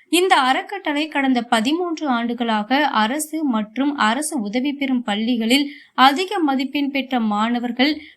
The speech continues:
பொருளாதாரத்தில் பின்தங்கிய நிலையில் உள்ளவர்களை தேர்ந்தெடுத்து மேல் படிப்பு முதல் பணியில் சேரும் வரை அனைத்து உதவிகளையும் ஆனந்தம் கல்வி அறக்கட்டளை செய்து வருகிறது.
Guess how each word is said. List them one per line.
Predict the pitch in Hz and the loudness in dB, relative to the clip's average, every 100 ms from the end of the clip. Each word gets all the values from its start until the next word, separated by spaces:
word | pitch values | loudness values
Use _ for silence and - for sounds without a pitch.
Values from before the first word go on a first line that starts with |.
| - | 0
பொருளாதாரத்தில் | 311 311 320 302 262 254 247 277 277 254 | 2 2 2 2 2 2 0 -2 -2 0
பின்தங்கிய | 240 262 277 262 262 | 2 2 2 2 2
நிலையில் | 220 220 220 226 196 | 2 0 0 -2 -4
உள்ளவர்களை | 202 233 254 240 240 233 | -2 0 0 0 -2 -4
தேர்ந்தெடுத்து | - 196 202 190 185 175 320 370 - _ | -4 -2 -2 -2 -4 0 0 0 -10 _
மேல் | - 294 320 403 | 2 4 4 0
படிப்பு | - 311 302 302 | 0 0 0 -2
முதல் | 269 233 277 302 | -2 0 0 2
பணியில் | 262 247 269 302 294 | 2 4 0 0 -2
சேரும் | 277 240 240 240 | -2 -2 -2 -2
வரை | 220 214 269 269 | -2 0 0 -2
அனைத்து | 214 220 294 294 277 | -2 0 -2 -2 -6
உதவிகளையும் | 190 233 240 240 214 208 277 294 - _ | -4 -4 -2 -2 -2 0 0 0 -4 _
ஆனந்தம் | 247 247 277 285 269 269 | 4 4 4 2 0 -2
கல்வி | 269 220 254 277 | 0 0 2 0
அறக்கட்டளை | 202 208 214 220 214 240 285 | -2 -4 -4 -4 -2 -2 -2
செய்து | 269 254 262 | 0 0 0
வருகிறது. | 190 185 185 202 220 | -4 -6 -4 -2 0